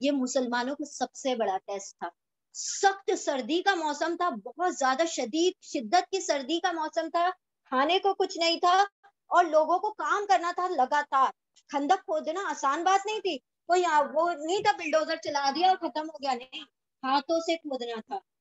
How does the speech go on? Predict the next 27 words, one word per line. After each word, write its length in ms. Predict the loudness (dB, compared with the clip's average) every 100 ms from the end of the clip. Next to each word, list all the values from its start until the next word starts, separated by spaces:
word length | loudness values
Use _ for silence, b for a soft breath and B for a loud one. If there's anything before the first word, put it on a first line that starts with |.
| _ -2
और 160 | 0
सहाबा 520 | 0 0 2 2 2 2
अकराम 320 | 0 -2 -2
की 80 | 0
तादाद 400 | 0 2 0 -4
कोई 100 | -6
इतनी 260 | -6 -4 -2
ज्यादा 320 | -2 0 0
नहीं 160 | 0
थी, 140 | 0 -2
थोड़े 440 | -2 0 2 0 -4 -6
बहुत 260 | -2 -2 -2
लोग 220 | -2 -2 0
थे 120 | 0 0 -2 b -4
जो 120 | 0
कि 120 | 2
लगातार 640 | 4 2 2 0 2 2
क्या 180 | 2 0
कर, 120 | 0 -2
और 160 | -4 -4
छह 340 | -10 -6 -4 -4
दिन 300 | -6 -6 -4
में, 180 | -6 -6 -14 -20 _ _ _ _ _ -20
सोचें, 480 | -4 0 2 0 -4
छह 280 | -2 0 2
दिन 300 | 2 0 0
में 240 | 2 0